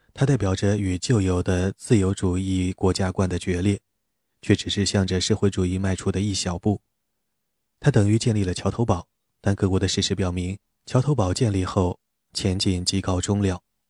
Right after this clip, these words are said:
再简单提一句，废边主义者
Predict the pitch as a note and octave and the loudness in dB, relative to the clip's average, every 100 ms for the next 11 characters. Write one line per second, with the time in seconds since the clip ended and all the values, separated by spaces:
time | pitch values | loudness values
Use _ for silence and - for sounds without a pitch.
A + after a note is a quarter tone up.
0 | _ _ _ _ _ _ _ _ _ _ | _ _ _ _ _ _ _ _ _ _
1 | _ _ _ _ _ _ - D3 A#2 G2 | _ _ _ _ _ _ 2 4 6 4
2 | A#2+ A#2 G2+ G2+ G2 F#2 G2+ A#2 B2 F#2 | 2 2 2 4 2 2 2 2 2 0
3 | F2 F#2 | -2 -6